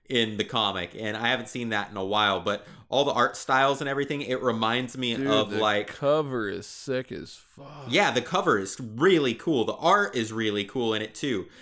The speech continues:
Speaker 1: And the team is, like, um,
Speaker 2: That's a really good cover.
Speaker 1: Sabretooth, uh, Old Man Logan, um, Lady Deathstrike,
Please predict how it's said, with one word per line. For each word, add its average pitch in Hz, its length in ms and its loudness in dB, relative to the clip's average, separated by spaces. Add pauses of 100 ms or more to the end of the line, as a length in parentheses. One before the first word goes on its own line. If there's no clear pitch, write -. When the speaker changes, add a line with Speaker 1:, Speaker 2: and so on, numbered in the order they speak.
(100)
Speaker 1:
And 127 200 2
the 120 60 2
team 190 440 -2
is, 131 380 0
like, 107 420 2
um, 104 400 2
Speaker 2:
That's 92 140 -4
a 113 60 -4
really 107 480 -4
good 107 280 -6
cover. 165 400 2
Speaker 1:
Sabretooth, 202 540 0 (200)
uh, 117 360 4
Old 147 240 2
Man 156 240 0
Logan, 127 540 2 (300)
um, 101 600 4
Lady 139 340 2
Deathstrike, 123 960 0